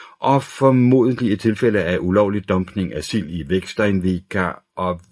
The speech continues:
vi fandt aldrig ud af, hvem det var." Nu smilede Kåre også. Pludselig brød de begge to ud i en brølende latter, så lydbølgerne slog mod det blikstille hav.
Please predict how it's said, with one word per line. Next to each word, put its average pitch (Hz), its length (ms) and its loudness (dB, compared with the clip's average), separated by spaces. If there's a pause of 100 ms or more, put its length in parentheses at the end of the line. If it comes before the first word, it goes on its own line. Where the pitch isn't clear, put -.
(220)
vi 87 120 -4
fandt 76 360 -10
aldrig 127 400 0
ud 117 80 4
af, 95 140 2
hvem 78 160 -8
det 107 100 -4
var." 85 220 -6 (1800)
Nu 104 260 2 (200)
smilede 92 460 2
Kåre 87 420 -2
også. 69 340 -12 (540)
Pludselig 131 340 0
brød 101 180 2
de 92 80 -4
begge 101 220 0
to 110 120 -4
ud 87 200 -4
i 95 100 -4
en 90 140 -2
brølende 87 540 0
latter, 85 420 -4
så 95 180 -4
lydbølgerne 92 760 0
slog 90 320 -2
mod 92 140 -2
det 90 180 -8
blikstille 92 500 -4
hav. 71 280 -12